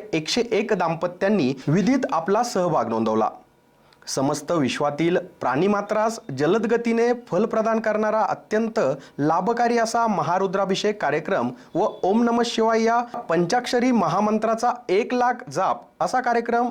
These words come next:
विश्वशांती, सुखसमाधान, आनंदप्राप्ती होण्यासाठी,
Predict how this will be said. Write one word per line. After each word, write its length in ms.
विश्वशांती, 800
सुखसमाधान, 800
आनंदप्राप्ती 760
होण्यासाठी, 680